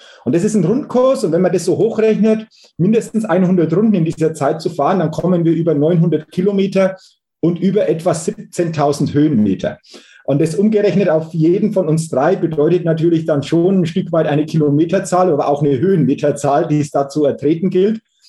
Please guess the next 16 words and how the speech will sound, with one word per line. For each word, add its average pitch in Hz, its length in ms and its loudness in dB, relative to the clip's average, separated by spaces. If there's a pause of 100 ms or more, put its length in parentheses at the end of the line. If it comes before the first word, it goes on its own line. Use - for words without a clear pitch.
(260)
Und 143 140 0
es 160 120 -2
findet 175 280 -2
statt 165 260 -2
von 160 200 -2
Freitag, 170 640 -2
ersten 180 380 -2
Oktober, 180 520 -2
zwölf 190 400 -2
Uhr, 233 320 0 (360)
bis - 380 -4
Sonntag, 175 540 -2
dritten 208 240 0
Oktober, 147 460 -2
zwölf 160 340 -2
Uhr, 220 260 0